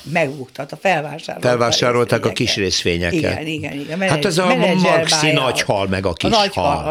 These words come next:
Speaker 1: A nagy hal, igen.
Speaker 2: Igen.
Speaker 1: Igen.
Speaker 2: Ezt lehetett volna államilag szabályozni, hogy ez ne történhessék
Speaker 1: Nyilván, hogy
Speaker 2: meg?
Speaker 1: lehetett volna. Mond-, én azzal kezdtem, hogy, hogy úgy, úgy kalibrálták be a szabályokat,
Speaker 2: Mhm.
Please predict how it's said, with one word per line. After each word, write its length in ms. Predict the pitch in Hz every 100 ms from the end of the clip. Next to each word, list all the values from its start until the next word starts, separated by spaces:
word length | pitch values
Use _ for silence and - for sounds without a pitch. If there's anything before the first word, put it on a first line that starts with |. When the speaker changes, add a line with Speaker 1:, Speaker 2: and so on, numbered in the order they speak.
| 160
Speaker 1:
A 40 |
nagy 220 | 151 156 -
hal, 160 | 147
igen. 340 | 147 160 - 147
Speaker 2:
Igen. 220 | 110 90
Speaker 1:
Igen. 220 | 151 78
Speaker 2:
Ezt 260 | 92 120 -
lehetett 460 | 123 123 120 139
volna 200 | 139 131
államilag 560 | 131 131 135 131 120 110
szabályozni, 680 | - 107 107 110 117 120 120
hogy 180 | 117 104
ez 100 | 98
ne 120 | 101
történhessék 800 | - 104 - 104 80 107 214 247
Speaker 1:
Nyilván, 180 | 143 131
hogy 100 | 147
Speaker 2:
meg? 120 | 104
Speaker 1:
lehetett 460 | 95 147 170 131 147
volna. 240 | 139 180
Mond-, 280 | 208 277 - -
én 120 | 226
azzal 360 | 262 196 147
kezdtem, 540 | 151 180 240 - - 220
hogy, 280 | 220 214 202 - - -
hogy 80 | -
úgy, 280 | 285 226 -
úgy 440 | 254 269 180 156 -
kalibrálták 840 | 202 202 143 147 139 147 139 127
be 100 | 165
a 140 | 131 127
szabályokat, 920 | - 208 233 240 226 233 233 226 220
Speaker 2:
Mhm. 100 | -